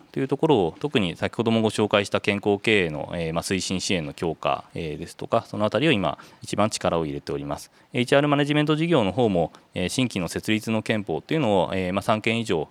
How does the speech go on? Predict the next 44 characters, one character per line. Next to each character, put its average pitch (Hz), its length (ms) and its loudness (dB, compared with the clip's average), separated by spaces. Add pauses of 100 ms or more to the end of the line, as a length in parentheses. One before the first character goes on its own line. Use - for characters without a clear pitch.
(140)
毎 101 200 0
年、 92 320 0
ま 98 100 2
あ、 90 40 4
営 95 120 2
業 92 140 0
計 98 140 2
画 92 100 -6
と - 160 -14
し - 80 -10
て 180 80 -2
も 92 200 -2
立 - 140 -4
て 87 120 -4
て 76 100 -6
お 76 80 -4
り 76 80 -6
ま 80 120 -6
し - 100 -10
て、 - 200 0 (280)
え 82 220 -4
ー、 - 40 -6
ま 101 60 -2
あ、 - 20 -4
三 95 180 0
件 95 240 0
以 110 80 -2
上 107 160 0
目 80 140 -4
指 85 140 2
す - 60 -12
と - 140 -10 (140)
い 131 60 -2
う 123 40 -2
こ 139 100 -4
と 220 120 2
で 85 200 -2
行 76 240 -8
っ 71 60 -10
て - 140 -2
お 107 80 4
り 76 60 -6
ま 73 120 -8
す。 - 140 -12